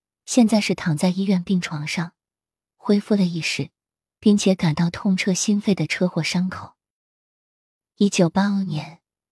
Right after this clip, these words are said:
原为犹太裔的雅各到以色列旅游，参观位于海本的族长之穴，这地方犹太教和回教都尊为圣地。自他在荷兰的经历后，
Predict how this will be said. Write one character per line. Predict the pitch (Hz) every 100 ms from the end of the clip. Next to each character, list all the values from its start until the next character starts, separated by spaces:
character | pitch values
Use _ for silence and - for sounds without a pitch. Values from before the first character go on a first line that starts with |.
| _
原 | - 196
为 | 202 202
犹 | 170
太 | - 233
裔 | 202
的 | 196
雅 | 170 156 151
各 | - 151 160
到 | - 190
以 | 160
色 | - 196
列 | 180 165
旅 | 143
游， | 139 135 - _ _ _ _ _ _ _ _
参 | - 233 233
观 | 240 233
位 | 220
于 | 190
海 | 185 185
本 | 180 151
的 | 156
族 | - 175
长 | 165 135
之 | - 175
穴， | - 143 - _ _ _ _ _ _
这 | -
地 | 214 233
方 | 208 208
犹 | 190 165
太 | - 208
教 | 185 185
和 | 175 160
回 | - 151
教 | - 196 165 _
都 | 180
尊 | 180 190
为 | 175
圣 | 165 - 175
地。 | 165 170 _ _ _ _ _ _ _ _ _
自 | - 208
他 | 208 196
在 | 196
荷 | - 185
兰 | 180 165
的 | 165
经 | - 185
历 | 185 165
后， | - 160